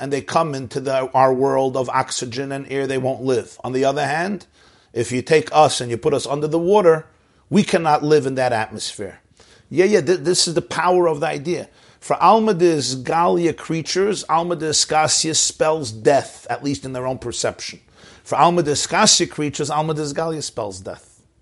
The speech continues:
Being in the earth is what we do after a hundred and twenty. Afer Atav and Afer Tashuv. And for the f-, water, they want to be invisible.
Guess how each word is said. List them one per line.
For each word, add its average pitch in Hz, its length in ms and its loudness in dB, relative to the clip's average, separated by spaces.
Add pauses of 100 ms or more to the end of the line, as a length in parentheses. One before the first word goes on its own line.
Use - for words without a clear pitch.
(420)
Being 208 300 4
in 208 220 4
the 180 160 2
earth 190 460 6
is 147 140 -2
what 151 160 0
we 151 120 -2
do 180 260 -2
after 180 440 0
a 156 60 0
hundred 151 260 -6
and 135 120 -12
twenty. 104 360 -12 (1040)
Afer 180 360 4
Atav 175 460 0
and 156 100 0
Afer 151 260 0
Tashuv. - 600 -14 (480)
And 143 180 -4
for 160 120 -8
the 151 80 -4
f-, - 180 -12
water, 190 480 8 (160)
they 185 120 4
want 214 300 4
to 240 60 6
be 185 240 2
invisible. 98 720 -6